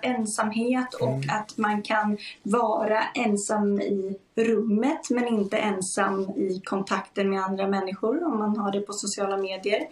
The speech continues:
Speaker 1: Ehm, men också att man kan vara, ehm, ja, men man kan,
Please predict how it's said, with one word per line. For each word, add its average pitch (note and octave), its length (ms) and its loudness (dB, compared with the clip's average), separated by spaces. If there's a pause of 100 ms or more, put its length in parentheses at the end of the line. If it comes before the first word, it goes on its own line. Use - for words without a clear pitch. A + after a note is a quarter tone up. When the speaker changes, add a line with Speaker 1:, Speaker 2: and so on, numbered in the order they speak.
(440)
Speaker 1:
Ehm, A3 640 0 (400)
men G#3+ 420 2
också - 400 -2
att B3 440 -2
man G#3+ 380 2
kan A#3 440 2
vara, A#3 380 0 (460)
ehm, G3+ 540 0 (100)
ja, C4 120 0
men B3+ 200 4
man B3+ 160 0
kan, A#3+ 400 -2